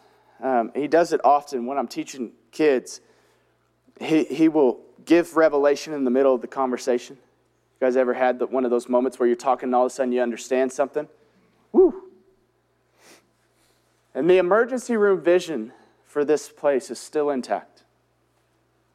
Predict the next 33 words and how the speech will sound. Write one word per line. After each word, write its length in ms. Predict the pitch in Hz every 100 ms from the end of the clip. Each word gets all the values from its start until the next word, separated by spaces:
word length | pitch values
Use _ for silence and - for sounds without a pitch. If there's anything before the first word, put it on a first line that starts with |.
| _ _ _ _ _ _ _ _ _ _
But 120 | - 123
he's 140 | 156
just 180 | - 170
added 320 | 156 170 170
an 100 | 156
ambulance 440 | 165 175 165 127
service 380 | - 123 98 -
now. 160 | 101 87 _ _ _ _ _ _ _ _ _ _ _ _ _ _ _ _ -
That's 160 | 131
all 160 | 175 156
it 80 | 165
is. 380 | 165 131 - - _ _ _ _ _ _ _ _ _ _ _ _ _ _ _ _ _ _ _ _ _
God 220 | 160 180
is 80 | 175
still 340 | - - 202 214
doing 320 | 196 214 214
what 140 | 175
he 60 | 143
said 280 | - 190 175
he 80 |
was 160 | 185 156
gonna 220 | - 175
do. 260 | 160 151 107 - _ _
He's 180 | 190 180
still 280 | - 214 220
building 340 | 202 214 226
what 120 | 202
he 60 | 165
said 200 | - 202
he 80 | 202
was 140 | 185
gonna 180 | 196 180
build. 320 | 196 196 143